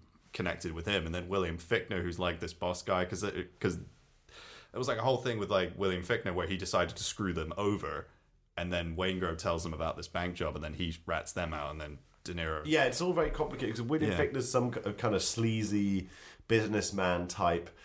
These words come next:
Speaker 1: Yeah.
Speaker 2: And, um,
Speaker 1: Proper William Fichtner role.
Speaker 2: and his, and he's got that, that bodyguard who's played by the guy from Black Flag.
Speaker 1: Yeah,
Speaker 2: Uh,
Speaker 1: Henry, Henry Rollins.
Speaker 2: yeah.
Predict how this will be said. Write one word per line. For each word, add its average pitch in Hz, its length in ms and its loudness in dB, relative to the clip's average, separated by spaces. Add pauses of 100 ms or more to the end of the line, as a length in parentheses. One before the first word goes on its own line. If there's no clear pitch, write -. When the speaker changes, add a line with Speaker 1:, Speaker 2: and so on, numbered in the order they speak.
Speaker 1:
Yeah. 82 280 2
Speaker 2:
And, 92 500 2
um, 85 760 2
Speaker 1:
Proper 87 260 2
William 80 320 0
Fichtner 76 320 -6
role. 80 180 -2
Speaker 2:
and 117 80 0
his, 123 180 4
and 120 100 0
he's 120 120 2
got 120 140 2
that, 98 240 0
that 76 260 0
bodyguard 87 400 2
who's 73 100 -4
played 76 220 0
by 71 80 -6
the 80 80 -2
guy 78 200 2
from 76 160 -8
Black 71 240 0
Flag. 62 380 -2 (260)
Speaker 1:
Yeah, 110 220 4
Speaker 2:
Uh, 71 100 2
Speaker 1:
Henry, 95 180 -2
Henry 92 220 0
Rollins. 90 420 0
Speaker 2:
yeah. 98 240 4